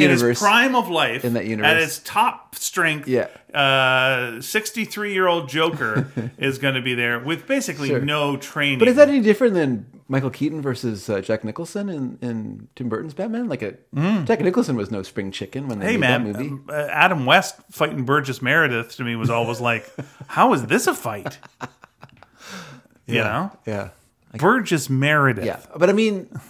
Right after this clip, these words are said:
Speaker 2: I think part of the thing about the original, like, that series was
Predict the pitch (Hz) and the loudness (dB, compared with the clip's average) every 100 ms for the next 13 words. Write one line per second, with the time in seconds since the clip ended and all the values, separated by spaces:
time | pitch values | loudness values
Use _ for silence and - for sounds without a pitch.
0 | - 180 208 135 143 180 175 147 131 175 | -4 0 0 -2 0 2 2 0 0 0
1 | 160 131 120 104 123 117 175 165 131 107 | 0 4 4 4 0 2 2 2 -2 -2
2 | 95 107 - 113 98 - _ _ - 170 | -2 -4 -2 -2 -2 -4 _ _ -4 2
3 | 143 113 104 - | 2 2 0 -4